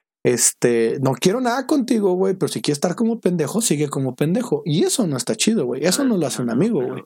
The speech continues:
Speaker 2: pero a ver, o sea, una cosa es que este, estés como pendejo y otra cosa es que seas su amigo. O sea, obviamente,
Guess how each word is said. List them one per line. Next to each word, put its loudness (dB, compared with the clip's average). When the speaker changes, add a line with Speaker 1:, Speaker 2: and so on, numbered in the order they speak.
Speaker 2:
pero -20
a -18
ver, -18
o -20
sea, -20
una -14
cosa -12
es -16
que -14
este, -18
estés -20
como -16
pendejo -20
y -12
otra -16
cosa -20
es -18
que -20
seas -20
su -18
amigo. -12
O -14
sea, -18
obviamente, -14